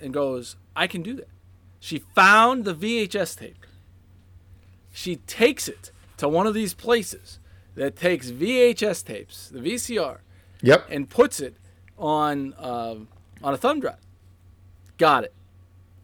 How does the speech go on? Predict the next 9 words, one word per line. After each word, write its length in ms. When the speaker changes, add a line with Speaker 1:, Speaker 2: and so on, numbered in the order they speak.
Speaker 1:
Plug 220
it 80
in. 260
And 160
it 160
was 380
this 240
ta-, 260
they 180